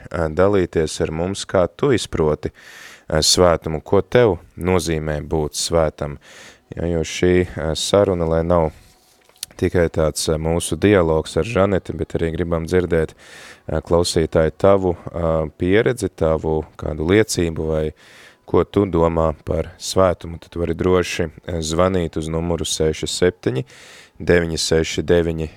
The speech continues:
viens trīs viens, ā, vai arī rakstīt īsiņas uz numuru divi seši seši, septiņi septiņi, divi septiņi divi. Tātad, kā tu, ā, saproti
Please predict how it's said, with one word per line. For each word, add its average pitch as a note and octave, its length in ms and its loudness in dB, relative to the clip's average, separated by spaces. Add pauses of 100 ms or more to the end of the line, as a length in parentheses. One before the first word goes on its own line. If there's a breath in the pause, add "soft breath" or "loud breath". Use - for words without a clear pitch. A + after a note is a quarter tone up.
(260)
viens E2+ 340 -2
trīs D#2+ 360 -2
viens, G2 420 -2 (260)
ā, D#2 160 -6
vai D2+ 100 -2
arī D#2 180 0
rakstīt E2 520 0
īsiņas D#2+ 480 0
uz D#2 120 -4
numuru D#2+ 360 0
divi G#2 320 2
seši - 400 0
seši, E2+ 480 0 (480 loud breath)
septiņi E2 520 0
septiņi, D#2+ 580 0 (300)
divi D#2 400 0
septiņi D2+ 680 -4
divi. E2 300 0 (460 loud breath)
Tātad, - 280 -6
kā G#2 240 4
tu, A2+ 240 2 (160)
ā, D#2+ 160 -2
saproti F2+ 800 0